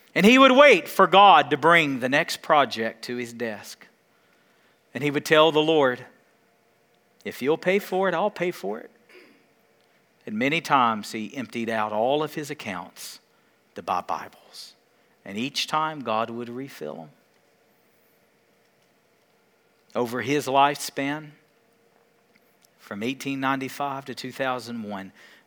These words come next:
Milton Scott glorified God in a way that only eternity's really going to reveal. See, you and I have the same opportunity.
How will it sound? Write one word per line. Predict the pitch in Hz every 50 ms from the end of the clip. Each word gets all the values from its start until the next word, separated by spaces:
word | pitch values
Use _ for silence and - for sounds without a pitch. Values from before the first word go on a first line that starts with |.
| _
Milton | 110 117 139 165 175 170 - 160 151 139
Scott | - - - - 127 113 110 110 110 - - 127 -
glorified | 135 127 127 147 156 170 180 180 175 - - - 156 151 143 139 131 127 127 120 107 - - 123 113 101 _
God | - - 123 123 135 156 175 180 185 190 185 185 185 180 - - - - _ _ _ _ _ _ _ -
in | 147 143 147
a | 143
way | 139 123 117 117 117 110 110 104 95 95 95 95 90 - _ _ _ _ _ _ _ _ _ _ _ _ _ _ _ _ _ _
that | 110 117 120
only | 117 117 110 107 104 98
eternity's | 101 98 - - - 113 110 104 101 95 104 92 92 -
really | 104 92 92 95 98 92 90 101 95
going | 101 95 87 98 101
to | 87 92 98
reveal. | 90 90 85 - 107 - 98 - - - _ _ _ _ - - - - _ _ _ _ _ _ _ - - - _ _ _ _ _ _ _ _ _ _ _ _ - - - _ _ _ _ _ _ _ _ _ _ _ _ _ _ _ _ _
See, | - - 147
you | 139 139 143 139
and | 131
I | 131 135 131
have | 123 123 120 113
the | 120 117
same | - - 127 123 123
opportunity. | 131 131 - 139 - - 170 180 180 175 151 143 147 _